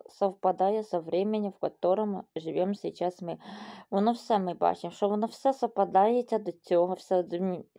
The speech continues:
до цього, що предсказав Господь, і з Данилом показувалося, що буде, що буде. Господь Ісус Христос чітко предупредив нас о велике знамення з неба,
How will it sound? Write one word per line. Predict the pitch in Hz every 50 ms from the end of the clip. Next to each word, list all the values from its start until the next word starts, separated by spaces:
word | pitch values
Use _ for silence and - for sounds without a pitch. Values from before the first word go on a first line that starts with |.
| - _ _ - - - - - _ -
до | 185 185
цього, | - - - 170 165 165 165 165 - - - - -
що | - - - 208
предсказав | 196 - 196 214 214 - - - 180 175 175 175 180 180 185 180 - 220 220 226 226 220 214 202 185 - _
Господь, | - 180 - - - 220 240 233 - - - - _ _
і | - 165 180 180
з | 180
Данилом | 165 196 202 208 214 202 180 175 175 175
показувалося, | - - 165 - - 170 170 175 175 - 175 165 160 151 139 120 - - - - 180
що | - - - 165 160
буде, | - 156 165 156 147 - 185 202 -
що | - - 190
буде. | 180 - 151 160 156 156 175 170 - _ - 196 196 196 196 202 190 - -
Господь | 208 202 - - - - 233 277 285 - -
Ісус | 196 - - 185 190 185
Христос | - - 160 160 - _ - 185 190 240 226 - _
чітко | - - 180 175 170 - - - 160
предупредив | - - 175 175 - 196 202 202 - 226 208 196 185 170 160 151 - - _
нас | - 175 175 175 180 196 233 240 - -
о | - 180 175
велике | 160 160 160 165 160 165 180 - - 202 202
знамення | - 214 214 220 214 202 180 160 147 - - - _ _ _ - - - - - - _ _ _
з | - - -
неба, | 214 214 214 190 175 160 - - -